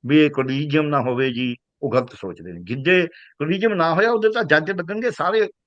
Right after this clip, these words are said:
ਪੋਲੀਟੀਸ਼ੀਅਨਾਂ ਦੀ ਮਨਮਰਜ਼ੀ ਦੇ। ਜੱਜ ਜਿੰਨੀਆਂ ਮਰਜ਼ੀ ਗਲਤੀਆਂ ਕਰਨ, ਜੱਜ ਫਿਰ ਵੀ ਕੁਛ ਨਾ ਕੁਛ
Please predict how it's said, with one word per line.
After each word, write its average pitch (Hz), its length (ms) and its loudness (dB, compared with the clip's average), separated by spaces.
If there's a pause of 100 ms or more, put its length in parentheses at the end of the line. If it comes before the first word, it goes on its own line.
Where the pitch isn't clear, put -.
(100)
ਪੋਲੀਟੀਸ਼ੀਅਨਾਂ 135 560 -4
ਦੀ 113 100 -6
ਮਨਮਰਜ਼ੀ 92 560 -10
ਦੇ। - 60 -20 (1080)
ਜੱਜ 120 320 0
ਜਿੰਨੀਆਂ 180 380 0
ਮਰਜ਼ੀ 202 280 2
ਗਲਤੀਆਂ 170 320 0
ਕਰਨ, 202 280 -2
ਜੱਜ 143 340 0
ਫਿਰ 214 200 0
ਵੀ 330 80 -4
ਕੁਛ 160 200 -8
ਨਾ 123 80 -8
ਕੁਛ 110 220 -14